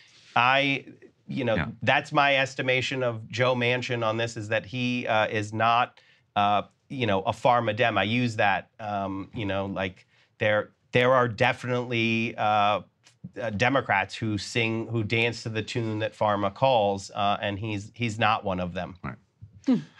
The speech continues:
Speaker 2: And so, uh, w-, what, what can Biden, the Biden administration still do? Sorry, s-, sang, sang the, the song of joy for what they did do. Uh, when it, you know, I, I hear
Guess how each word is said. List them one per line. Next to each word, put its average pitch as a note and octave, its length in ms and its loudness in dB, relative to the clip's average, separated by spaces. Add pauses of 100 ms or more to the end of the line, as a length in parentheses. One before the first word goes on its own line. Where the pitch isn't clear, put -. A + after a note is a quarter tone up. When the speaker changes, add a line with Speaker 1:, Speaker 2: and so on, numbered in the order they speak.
(160)
Speaker 2:
And A2 100 -2
so, B2 460 2
uh, G#2 260 2 (220)
w-, A2+ 200 -2 (200)
what, D3+ 240 2 (100)
what E3 200 2 (320)
can A2 260 2
Biden, G2 320 2
the F#2+ 80 -2
Biden G2 160 4
administration F#2+ 400 0
still F#2 320 0
do? D2 180 -2
Sorry, D2+ 340 0 (420)
s-, - 160 -6 (100)
sang, G2+ 420 0
sang G2+ 300 2
the, E2+ 220 0
the F2+ 100 -4
song F#2 300 2
of E2 80 -4
joy G#2 340 2
for F#2 200 -4
what E2 180 -4
they E2 80 0
did B2 280 0
do. E2 360 0 (400)
Uh, F#2+ 240 2
when A2+ 180 2
it, A2 100 -4 (400)
you A#2 120 2
know, D#2 100 0
I, D2+ 320 -4
I F#2 120 -2
hear F2+ 340 2